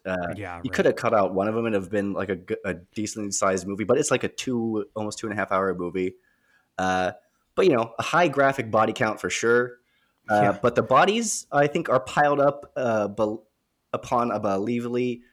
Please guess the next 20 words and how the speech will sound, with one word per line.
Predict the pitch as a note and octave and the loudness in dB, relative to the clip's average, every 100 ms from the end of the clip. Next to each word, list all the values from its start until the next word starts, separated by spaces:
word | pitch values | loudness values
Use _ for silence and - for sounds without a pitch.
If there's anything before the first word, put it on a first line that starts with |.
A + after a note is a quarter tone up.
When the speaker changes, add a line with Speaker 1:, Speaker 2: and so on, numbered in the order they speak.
| - | -12
Speaker 1:
depicted | A2+ - A#2+ B2+ A2+ | -8 -4 -2 -2 -2
small | - - A#2 A#2+ | -4 -4 -4 -4
town. | - A2+ B2+ D3+ D#3+ - | -2 -2 -2 -4 -8 -4
Like, | A#2 | -2
the | A2 | -2
small | C3+ A#2+ | -2 -2
town | A#2+ C3 | -2 -2
stuff's | C3 C#3 - | -2 -4 -2
great, | D3+ C#3 | 2 2
and | B2+ A2+ A2+ A2 - - _ _ A#2+ | 4 2 0 -4 -14 -20 _ _ 0
the, | C#3+ | 2
and | B2+ | 4
the | B2 | 2
performances, | C3 - A3+ B2 G2 G2 - - | 2 4 4 2 -2 -4 -8 -6
like, | A#2 A2+ | -4 -4
carried | - C3+ C3 | 0 2 2
me | A#2+ | 0
through. | A#2+ D3+ | -2 -2
Like, | G2+ G#2+ | -2 -2
uh, | A2 A2 G#2 | -2 -2 -2